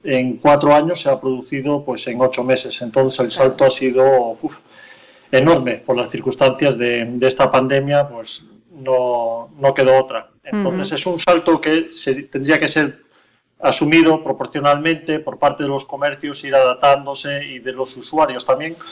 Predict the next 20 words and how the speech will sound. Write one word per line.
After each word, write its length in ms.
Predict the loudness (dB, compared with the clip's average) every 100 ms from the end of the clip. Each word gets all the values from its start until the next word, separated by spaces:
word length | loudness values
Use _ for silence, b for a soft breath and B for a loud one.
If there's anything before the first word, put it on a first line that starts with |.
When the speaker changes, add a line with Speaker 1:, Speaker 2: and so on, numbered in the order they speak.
| B B B B -2
Speaker 1:
pues 180 | -2 0
fue 240 | 0 4
de 100 | 4
repente. 440 | 4 2 0 0
Entonces, 540 | -2 0 -4 -4 -6 -10 -8
eh, 460 | -6 -4 -2 -2
conlleva 540 | 0 2 4 4 6 6 6 4 2 0 -2
a 40 | -8
agilizar 500 | -12 -10 -4 -4 -4
todo 280 | -4 -4
esto, 320 | -6 -8 -12 -8
donde 520 | -8 -6 -6 -6 -10 _ _ _ _ -4
muchos, 680 | -2 2 4 4 2 -6 0
eh, 440 | 2 4 4 2
comercios 520 | 2 4 2 2 -2 0
tuvieron 240 | 0 2
que 80 | 4
dar 120 | 4
un 120 | 2
salto, 720 | 0 0 2 0 0 -2 -10